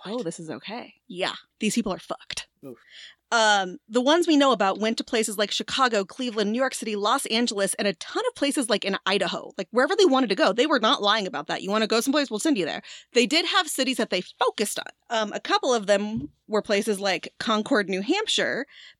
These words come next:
Speaker 1: because the governor had just been advertising that they had one of the lowest unemployment rates in the state, in the country, meaning that they had no jobs.
Speaker 2: <laughs>
Speaker 1: And, uh, Hyannis, Massachusetts. Do you know what was in Hyannis?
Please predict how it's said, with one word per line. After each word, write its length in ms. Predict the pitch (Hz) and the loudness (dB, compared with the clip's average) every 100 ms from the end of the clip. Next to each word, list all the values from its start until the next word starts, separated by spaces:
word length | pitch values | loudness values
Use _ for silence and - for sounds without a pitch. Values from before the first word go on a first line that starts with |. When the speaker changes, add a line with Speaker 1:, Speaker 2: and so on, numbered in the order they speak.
| - | 0
Speaker 1:
because 500 | 254 302 233 208 180 | 2 4 2 2 -4
the 140 | 214 | -2
governor 380 | 220 220 233 220 | 2 4 4 2
had 180 | 240 175 | 2 2
just 360 | 208 - 196 | 0 0 0
been 180 | 208 214 - | 2 2 2
advertising 600 | 320 - 240 285 220 220 | 0 2 -2 0 2 0
that 100 | 208 | 2
they 120 | 220 | 0
had 140 | 247 196 | 0 0
one 140 | 208 | 0
of 60 | 196 | 2
the 80 | 190 | 2
lowest 340 | 190 226 - | 4 4 2
unemployment 560 | 214 202 - 285 254 - | 2 0 2 2 2 0
rates 240 | 202 - | -2 -2
in 160 | 196 190 | -2 -2
the 80 | |
state, 320 | 170 - 262 214 | -4 0 2 2
in 80 | |
the 80 | 185 | -2
country, 480 | - 330 277 170 170 - - - | 0 0 2 -2 -4 -10 -16 -2
meaning 260 | 220 220 | 2 4
that 100 | 208 | 2
they 100 | 202 | 2
had 140 | 208 185 | 0 -2
no 80 | 165 | 0
jobs. 560 | 196 - 202 254 - - _ - - | 0 0 -2 -4 -4 -10 _ -18 -4
Speaker 2:
<laughs> 80 | 415 415 392 - - - | -2 -2 -6 -8 -18 -2
Speaker 1:
And, 640 | 240 233 226 226 220 214 - _ 208 - | 2 4 4 4 2 -4 -10 _ -20 -2
uh, 200 | 226 196 | 2 2
Hyannis, 580 | 202 233 254 277 285 - | 2 2 4 4 2 -2
Massachusetts. 760 | 208 180 202 - 403 - 175 - | -2 -2 -2 -2 -2 -2 -4 -4
Do 80 | 202 | -2
you 40 | |
know 80 | 196 | -2
what 80 | 202 | -2
was 80 | |
in 80 | 220 | -4
Hyannis? 640 | 226 208 196 262 - - | -4 -4 -4 -4 -6 -14